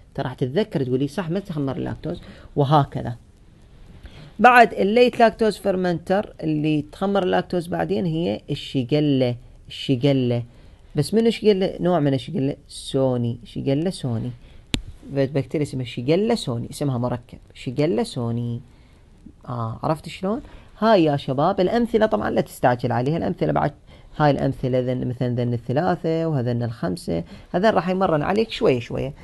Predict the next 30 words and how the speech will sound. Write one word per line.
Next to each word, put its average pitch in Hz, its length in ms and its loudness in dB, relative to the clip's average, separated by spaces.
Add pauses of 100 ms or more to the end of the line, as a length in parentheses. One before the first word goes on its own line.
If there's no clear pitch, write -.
(120)
خاف 175 220 4
تقول: 160 200 0
"هسه 156 180 -6
شلون 151 260 0
أحفظهن؟" 147 400 -4
أقول 208 200 0
لك 170 100 2
شوية 185 240 0
شوية 151 260 0
راح 190 160 0
ينعادن 147 380 4
عليك 135 360 2
هاي 127 100 4
الأسماء، 139 520 0 (300)
راح 160 120 2
تدرسهن 175 460 0
وحدة 156 280 0
وحدة. 131 360 -2 (280)
يعني 160 200 4
أنت 190 140 -2
إن 175 40 0
شاء 180 180 4
الله 180 100 4
من 202 120 -2
تدرس 180 380 -2
الإيكولا 175 540 2
وتدرس 151 400 -4
سالمونيلا، 156 600 2
تدرس 151 340 -4
شيجيلا، 190 500 2